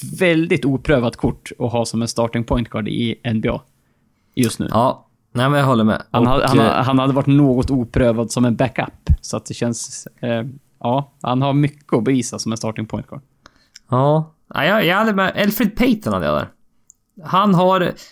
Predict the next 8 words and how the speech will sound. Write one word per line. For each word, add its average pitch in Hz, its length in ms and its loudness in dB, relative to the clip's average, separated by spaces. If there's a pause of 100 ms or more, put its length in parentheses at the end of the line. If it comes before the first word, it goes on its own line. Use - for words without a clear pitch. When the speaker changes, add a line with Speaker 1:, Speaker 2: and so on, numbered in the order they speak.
(220)
Speaker 1:
Som 123 140 -2
du 120 100 2 (280)
hatat 135 540 0
på 120 200 -4
i 117 60 -2
massor 120 560 -4
år. 131 140 -8 (500)
Speaker 2:
Ja, 185 340 0